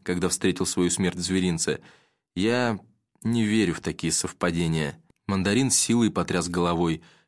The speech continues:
Его взгляд скользнул по кривым крышам и устремился под темные своды зверинца.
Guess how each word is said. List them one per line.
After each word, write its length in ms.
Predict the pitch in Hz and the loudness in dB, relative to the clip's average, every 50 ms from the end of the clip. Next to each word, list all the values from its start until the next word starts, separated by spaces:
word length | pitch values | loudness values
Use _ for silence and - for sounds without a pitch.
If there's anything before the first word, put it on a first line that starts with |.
| _ - | _ -2
Его 180 | 98 98 101 | 2 2 2
взгляд 380 | 90 92 87 92 104 123 131 - | 2 0 0 2 2 2 2 0
скользнул 500 | - - 101 90 87 85 98 101 95 85 | -2 0 0 0 2 2 0 0 0 0
по 160 | - - - | -2 -6 -6
кривым 360 | - - 92 87 90 87 82 | -2 0 0 0 0 0 -2
крышам 500 | 82 - 110 131 131 - 123 107 90 - - _ _ _ | -2 0 0 0 0 0 0 -2 -2 -4 -12 _ _ _
и 60 | 113 | -2
устремился 600 | 110 101 - - 92 92 87 92 101 101 - - | -2 -2 -2 -2 0 2 2 2 2 0 0 -4
под 280 | 90 - - 82 80 - | -4 -4 -4 -4 -4 0
темные 360 | - 95 90 87 85 85 82 | 0 2 2 2 2 0 0
своды 320 | - - 87 82 80 80 | -2 0 0 -2 0 -2
зверинца. 640 | 80 80 85 87 85 85 80 80 - - 71 - | -2 0 0 0 0 0 0 -2 -2 -4 -4 -6